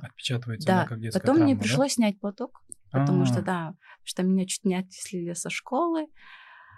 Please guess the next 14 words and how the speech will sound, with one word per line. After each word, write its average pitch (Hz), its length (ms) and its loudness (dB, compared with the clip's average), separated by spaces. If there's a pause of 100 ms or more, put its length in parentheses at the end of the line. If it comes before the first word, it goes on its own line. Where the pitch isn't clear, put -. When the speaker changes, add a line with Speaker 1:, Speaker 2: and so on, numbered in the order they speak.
(140)
Speaker 2:
А, 175 300 -2
плюс, 185 540 0
э, 170 260 -4
вот 175 100 -4
это 180 120 -2
все 180 160 -2
накопилось 262 640 -2
во 254 100 0
мне, 247 500 6
весь 170 380 -6
вот - 160 -2
этот 165 240 -2
<coughs> 185 40 8
хейт, 247 460 2